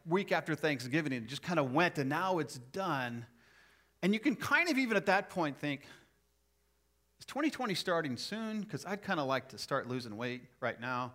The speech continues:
And, uh, I'd kinda start, like, to changing some things right now." And you, you may look at your spouse and go, "And by the way, you need to change some stuff.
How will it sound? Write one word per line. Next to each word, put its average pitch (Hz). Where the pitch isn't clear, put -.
And, 117
uh, 107
I'd 151
kinda 180
start, 160
like, 147
to 127
changing 170
some 160
things 156
right 147
now." 143
And 113
you, 113
you 127
may 160
look 156
at 143
your 135
spouse 147
and 143
go, 139
"And 135
by 165
the 165
way, 160
you 147
need 196
to 175
change 156
some 147
stuff. 139